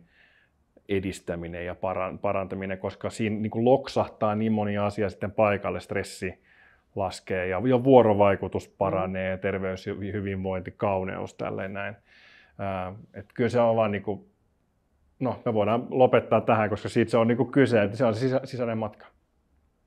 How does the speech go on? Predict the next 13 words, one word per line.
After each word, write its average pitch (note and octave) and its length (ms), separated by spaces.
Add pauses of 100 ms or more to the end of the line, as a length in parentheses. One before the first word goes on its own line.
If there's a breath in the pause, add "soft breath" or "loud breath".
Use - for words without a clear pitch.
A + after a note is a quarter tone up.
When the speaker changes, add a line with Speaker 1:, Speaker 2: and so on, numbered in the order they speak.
(460)
Speaker 2:
Ja - 80 (160)
nimenomaan, B3 420
että G#3+ 100
sä B3 60
oot, A#3 200
niin A#3 120
kun, G#3+ 180
että G3+ 120
sä A3 60
olet G3+ 160
sinut C4 280
itsesi A3+ 340
kanssa, F#3 400